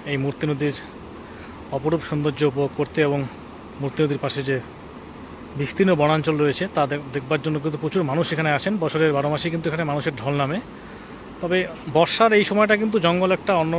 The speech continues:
অন্য একটা অনুভূতি রয়েছে। তো প্রকৃতিও যেন জানান দিচ্ছে তার নতুন রূপে।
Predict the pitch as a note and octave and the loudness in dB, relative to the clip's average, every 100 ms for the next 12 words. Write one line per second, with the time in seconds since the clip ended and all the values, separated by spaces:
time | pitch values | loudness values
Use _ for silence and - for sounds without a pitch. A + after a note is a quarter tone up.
0 | F3 D#3+ E3+ F3+ F#3 D#3+ F#3+ F3 D3+ - | 0 0 2 4 2 2 4 4 4 0
1 | - D3 D#3+ D#3+ D#3+ D3 - A3+ - - | -6 0 2 4 6 4 4 -4 -8 -14
2 | - - - - - - - - - D#3 | -16 -14 -14 -16 -16 -16 -16 -10 -2 0
3 | D3 - - - - - - - - - | 0 -2 -14 -16 -16 -16 -16 -16 -14 -2
4 | F#3+ F3+ G3+ A3+ G3+ G3+ G3 G3 - D#3 | 2 4 6 6 6 6 2 0 -4 0
5 | E3+ F3 E3 F3+ E3 D3+ D#3 D#3 D3 C#3 | 2 2 2 2 4 2 0 0 0 -2